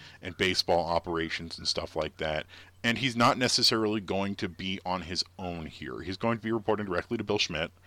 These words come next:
um, and working with the members of the analytics staff and assistant G M Zach Rosenthal. He's basically filling the shoes of John Whale, who left, um, early in the twenty twenty-one season, who was an, uh, assistant general manager.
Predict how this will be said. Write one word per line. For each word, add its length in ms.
um, 600
and 180
working 380
with 220
the 400
members 320
of 80
the 120
analytics 440
staff 460
and 100
assistant 400
G 180
M 200
Zach 240
Rosenthal. 640
He's 100
basically 420
filling 360
the 40
shoes 320
of 80
John 320
Whale, 300
who 120
left, 480
um, 360
early 260
in 100
the 80
twenty 260
twenty-one 360
season, 480
who 120
was 220
an, 320
uh, 240
assistant 420
general 260
manager. 540